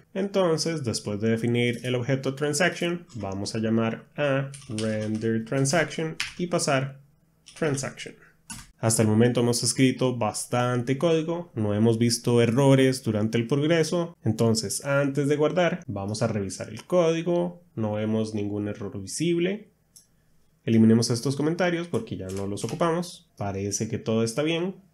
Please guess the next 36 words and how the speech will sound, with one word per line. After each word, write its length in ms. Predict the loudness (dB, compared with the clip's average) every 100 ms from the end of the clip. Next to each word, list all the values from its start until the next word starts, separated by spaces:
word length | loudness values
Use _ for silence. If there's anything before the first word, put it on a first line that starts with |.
| _ _ -6
entonces 880 | -6 -4 -4 -4 -2 -2 -4 -10 _
vamos 420 | -8 -6 -2 -2 0
a 60 |
guardar. 480 | 0 2 0 0 _ _ -20 -20 -20 -20 -20 _ _ _ -6
La 200 | -4 -4
consola 500 | -6 -2 0 0 0
tampoco 520 | -6 -2 0 0 0
muestra 520 | 0 0 -2 -2 0
ningún 280 | 2 4 4
error. 220 | 2 -2 -12 _ _
Entonces 600 | -4 2 2 4 0 -2
vayamos 460 | -2 0 2 2 2
a 60 |
la 80 | 0
aplicación 560 | -2 -2 0 2 2 2
e 80 | 2
intentemos 580 | 2 2 2 2 2 2
agregar 600 | 2 2 2 2 -2 0
un 200 | 4 6
par 240 | 6 4
de 100 | 2
transacciones. 840 | 2 0 -2 -2 0 0 -2 -10 -18 _
Primero 400 | 0 4 6 8
digamos 480 | 6 6 4 2 2
nuevamente 880 | 4 6 4 4 4 4 2 -2 -2
que 120 | 0
realizamos 800 | 0 0 -4 -6 -6 -6 -6 -4
un 160 | -4 2
pago, 560 | 2 4 2 0 0 -8
o 40 |
sea 180 | -6 0
un 120 | 2
débito 540 | 4 4 4 2 -2 -2
a 340 | -2 0 -2 -4
Tony 260 | -4 -4
Stark 480 | -6 -2 -2 -2 -4